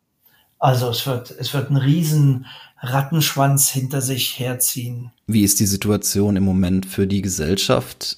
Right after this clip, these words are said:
Speaker 2: Äh, die Maßnahmen wurden ja jetzt auch schon wieder gelockert und ihr plant ja auch das Office wieder normal aufzumachen.
Speaker 1: Ja. Also wenn ich hier grad aus dem Fenster gucke,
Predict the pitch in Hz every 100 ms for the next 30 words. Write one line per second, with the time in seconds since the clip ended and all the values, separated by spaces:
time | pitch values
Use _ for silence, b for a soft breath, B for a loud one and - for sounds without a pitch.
0 | - - 104 92 85 87 104 98 98 101
1 | 98 95 95 - 92 - 101 98 - 98
2 | 104 104 95 85 98 131 123 - - 98
3 | 101 98 92 - - 90 90 92 92 98
4 | - 95 - 131 131 127 123 117 113 113
5 | - 113 - - 120 123 127 123 _ _
6 | _ _ B B B B B B B B
7 | B B B - 170 165 180 190 - 196
8 | 175 165 175 139 131 165 214 214 160 190
9 | 185 160 143 127